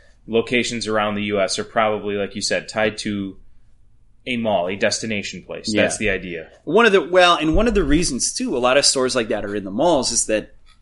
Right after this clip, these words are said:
Speaker 2: it's harder. There is gonna be less cost to s-, I mean, I don't,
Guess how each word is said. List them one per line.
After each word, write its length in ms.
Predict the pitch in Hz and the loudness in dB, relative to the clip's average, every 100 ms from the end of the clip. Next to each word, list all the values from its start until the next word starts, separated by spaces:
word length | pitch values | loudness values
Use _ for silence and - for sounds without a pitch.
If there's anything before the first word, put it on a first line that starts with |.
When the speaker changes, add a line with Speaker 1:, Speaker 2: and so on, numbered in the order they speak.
| _ 165 156 _ _ | _ -6 -6 _ _
Speaker 2:
it's 220 | 170 135 | -4 -2
harder. 640 | - 131 139 139 131 131 - - - - - - - - - - _ - - - | 0 2 4 6 4 0 -6 -20 -20 -20 -20 -20 -20 -20 -20 -20 _ -20 -20 0
There 180 | 143 160 | 2 6
is 220 | 185 185 | 4 4
gonna 200 | 190 160 | 0 0
be 140 | 160 | 2
less 460 | 131 123 131 - - | 2 2 4 2 0
cost 680 | - - 110 107 107 - | -2 0 2 2 0 -2
to 60 | 120 | -4
s-, 260 | - - _ _ _ - _ - - - _ _ | -4 -4 _ _ _ -20 _ -18 -18 -20 _ _
I 80 | 110 | -4
mean, 140 | 113 | 0
I 80 | 107 | 0
don't, 200 | 104 98 | 0 -4